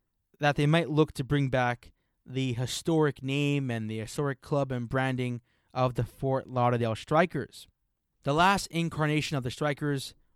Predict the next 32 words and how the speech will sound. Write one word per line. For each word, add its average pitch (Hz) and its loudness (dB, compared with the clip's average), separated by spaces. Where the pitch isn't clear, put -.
folded 156 4
in 139 -2
twenty 135 -2
seventeen, 120 -4
and 135 0
they 131 0
had 147 2
their 127 0
intellectual 147 -2
property, 151 -2
including 139 -2
its 123 -6
name, 165 -2
put 160 8
up 156 2
for 135 -4
auction, 170 -2
and 131 0
Bill 139 0
Edwards, 143 -4
the 127 -4
former 147 -2
owner 143 -2
of 127 -4
the 139 -18
Tampa 127 -6
Bay 120 -4
Rowdies, 135 -2
he 131 -6
bought 135 2
the 135 -10
club 120 0